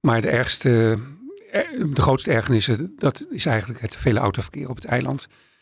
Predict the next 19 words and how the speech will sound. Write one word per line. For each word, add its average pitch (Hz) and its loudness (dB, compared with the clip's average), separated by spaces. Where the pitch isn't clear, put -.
Mensen 127 4
die 131 4
komen 117 2
graag 131 0
naar 127 -6
Texel 139 2
en 123 2
ook 95 0
de - -10
Tesselaars 110 -2
die 117 -8
er 101 4
wonen, 107 4
die - -18
vinden - -2
het 110 2
heel 120 4
belangrijk 110 0
dat - -12